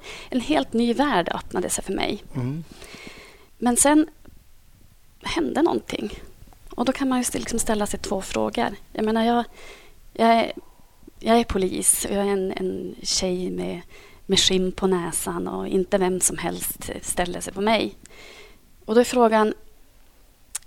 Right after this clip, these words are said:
Speaker 1: hur kunde jag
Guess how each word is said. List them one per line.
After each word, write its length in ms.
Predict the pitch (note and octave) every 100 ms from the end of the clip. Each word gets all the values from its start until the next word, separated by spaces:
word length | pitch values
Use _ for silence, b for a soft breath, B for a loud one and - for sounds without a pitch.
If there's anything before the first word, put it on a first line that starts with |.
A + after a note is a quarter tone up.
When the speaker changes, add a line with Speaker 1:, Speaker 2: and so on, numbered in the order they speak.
| - - - - - - _ - - - - - - -
Speaker 1:
hur 180 | - C4
kunde 240 | B3+ A#3
jag 380 | A3 - -